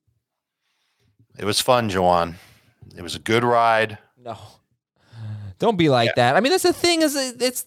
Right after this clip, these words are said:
Speaker 2: this is what happens with tight ends. You can't just give up
Speaker 3: I guess
Speaker 2: on a
Speaker 3: we're
Speaker 2: guy
Speaker 3: cutting
Speaker 2: after
Speaker 3: every tight end then after week <laughs> one.
Speaker 2: Yeah, right? I mean, we hope
Speaker 3: Uh,
Speaker 2: that
Speaker 1: Uh, go ahead.
Speaker 3: I would, I would, I would still hold him.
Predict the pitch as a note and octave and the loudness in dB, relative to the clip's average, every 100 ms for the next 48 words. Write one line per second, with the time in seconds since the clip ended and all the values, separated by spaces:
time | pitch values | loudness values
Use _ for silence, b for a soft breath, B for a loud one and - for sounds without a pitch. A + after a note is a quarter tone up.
0 | - C4 C4+ B3 A3+ B3 C4 A3+ F#3 E3+ | -6 -4 0 2 2 2 0 0 0 2
1 | D3 C3+ A#2+ G#2+ A2+ G3+ G3 F3 - b | 2 2 0 -2 -6 -4 -2 -4 -6 b
2 | b b b D#3+ E3 F3 F#3 D3 C#3 B2+ | b b b -2 2 2 2 0 2 2
3 | B2+ A#2+ A#2+ A2+ F#2+ F2+ E2+ E2+ D#2+ F2 | 2 2 0 -2 0 0 0 -4 -4 -4
4 | F2+ - F#3+ E3+ E3+ G3 E3+ A#2+ B2 D#3+ | -2 0 0 0 0 0 2 0 0 2
5 | G#3+ D3 D#3 D#3+ D#3 D#3 D3 B B - | 0 -2 -2 0 0 0 -4 B B -2
6 | F#3+ G#3+ G#3 G3 - - _ - - _ | 2 2 2 2 0 -4 _ -8 -8 _
7 | _ - D3+ E3+ B2 C#3 - B2+ C#3+ - | _ -6 -2 2 2 0 2 0 0 0
8 | C3+ B2+ A2+ E2+ E2+ F#2+ | 0 0 0 0 -2 -4